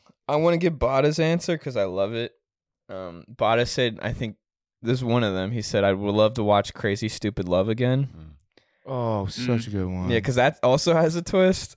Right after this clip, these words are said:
Speaker 1: Um, but I would wanna watch him watch it again 'cause I remember I threw it on in the house 'cause I love that movie.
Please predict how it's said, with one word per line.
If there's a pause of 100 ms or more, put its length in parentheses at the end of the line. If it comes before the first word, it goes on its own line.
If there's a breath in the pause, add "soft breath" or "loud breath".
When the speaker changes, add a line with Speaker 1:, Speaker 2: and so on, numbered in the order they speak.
(120)
Speaker 1:
Um,
but (1120)
I
would
wanna
watch
him
watch
it
again
'cause
I
remember
I
threw
it
on
in
the
house
'cause
I
love
that
movie.